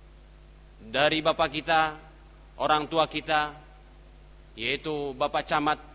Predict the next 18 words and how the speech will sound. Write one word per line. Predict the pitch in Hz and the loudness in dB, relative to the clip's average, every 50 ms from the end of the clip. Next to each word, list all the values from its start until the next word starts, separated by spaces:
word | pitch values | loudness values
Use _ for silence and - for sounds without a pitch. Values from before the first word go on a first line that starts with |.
| - - - - - - - | -20 -20 -20 -20 -20 -20 -20
Kecamatan | - 120 - 143 139 143 139 156 147 | -10 -6 -4 -2 0 0 0 0 0
Bantarsari, | 143 147 147 139 151 151 147 - - 151 147 151 147 139 | 0 0 0 2 2 0 0 2 0 0 0 0 -2 -4
Hafidhullah | - 156 156 139 156 143 147 139 151 151 151 143 151 - | -4 -6 -6 -4 -4 -4 -4 -2 0 2 2 2 2 0
Ta'ala, | 151 143 147 147 147 147 | 0 2 2 4 2 2
yang | 147 147 139 | 0 -2 -4
semoga | - 151 143 147 131 147 143 | -6 -6 -6 -4 -2 -2 -2
Allah | 147 147 147 143 - - | 0 0 0 0 -2 -4
senantiasa | 156 147 143 139 135 156 143 - 165 147 | -6 -6 -6 -4 -4 -6 -6 -4 -4 -4
menjaganya. | 143 147 135 139 143 139 131 143 147 143 151 147 127 - - - - - - - - - - - - - - - - - - - - - - - - - - - - - - - - - - - - - - - - - - - - - - - - - - - - - - | -4 -2 0 0 2 2 2 2 0 0 -2 -6 -8 -8 -12 -18 -20 -20 -20 -20 -20 -20 -20 -20 -20 -20 -20 -20 -20 -20 -20 -20 -20 -20 -20 -20 -20 -20 -20 -20 -20 -20 -20 -20 -20 -20 -20 -20 -20 -20 -20 -20 -20 -20 -20 -20 -20 -20 -20 -20 -20 -20 -20 -20 -20 -12 -4
Dan | 127 139 165 | -2 -2 0
insya | 165 156 - 185 175 | 0 0 2 2 4
Allah | 180 185 185 | 6 6 6
yang | 180 180 170 | 6 4 2
ketiga | - - 147 165 170 160 175 180 180 180 151 - - - - - - - - - - - - - - - - - - - - - - - - | 0 -2 -2 -2 0 2 4 4 4 2 0 -4 -10 -18 -20 -20 -20 -20 -20 -20 -20 -20 -20 -20 -20 -20 -20 -20 -20 -20 -20 -20 -20 -10 -6
adalah | - 147 151 160 160 151 151 | -2 0 2 2 2 0 0
acara | - 165 151 | 0 -2 -2
yang | 151 147 147 | -2 -4 -6
inti. | 143 135 127 123 135 113 | -6 -8 -8 -10 -12 -12